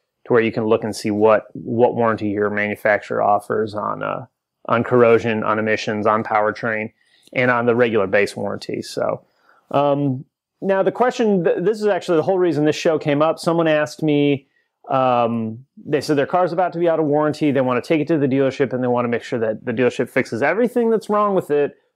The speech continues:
before it's out of warranty. And, um, I, that's not really how it works. So when you have a concern, let's say your check engine light's on,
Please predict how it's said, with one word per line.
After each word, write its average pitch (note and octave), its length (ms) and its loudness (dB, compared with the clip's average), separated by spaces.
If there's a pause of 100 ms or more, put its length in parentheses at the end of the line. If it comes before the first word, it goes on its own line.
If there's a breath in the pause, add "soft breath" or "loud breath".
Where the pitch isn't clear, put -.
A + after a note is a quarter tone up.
(140)
before E3+ 380 0
it's D#3 120 -2
out B2 140 2
of A#2+ 60 -2
warranty. A#2 580 -4 (460)
And, C3+ 260 2
um, A#2 500 0 (460)
I, - 180 0
that's D#3+ 220 -2
not G3 160 0
really E3+ 200 2
how C#3 200 2
it - 80 -2
works. A2+ 380 -2
So C3 540 0 (840)
when D3+ 140 0
you E3 80 4
have F3+ 160 2
a F#3+ 40 2
concern, C#3+ 460 0
let's B2+ 160 0
say E3+ 140 2
your D#3 80 2
check D3 200 0
engine A2+ 260 -4
light's A2 260 -6
on, A2+ 220 -10